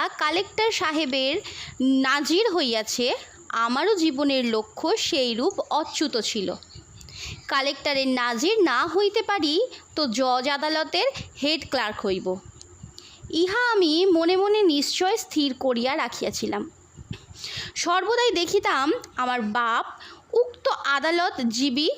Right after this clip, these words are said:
দিগকে অত্যন্ত সম্মান করিতেন। নানা উপলক্ষে মাছটা, তরকারিটা, টাকাটা, সিকেটা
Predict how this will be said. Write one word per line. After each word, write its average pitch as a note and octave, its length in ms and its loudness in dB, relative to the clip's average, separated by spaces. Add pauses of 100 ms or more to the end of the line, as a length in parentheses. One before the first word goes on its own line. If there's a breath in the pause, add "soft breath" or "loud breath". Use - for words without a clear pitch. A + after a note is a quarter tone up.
(120)
দিগকে B3 520 0 (520 loud breath)
অত্যন্ত C5 520 0 (100)
সম্মান B3 540 0
করিতেন। G3 400 -2 (800 loud breath)
নানা B3 420 0
উপলক্ষে B3+ 760 0 (260)
মাছটা, A#3+ 580 0 (240)
তরকারিটা, C4+ 580 0 (100)
টাকাটা, B3+ 640 -2
সিকেটা C4 560 -2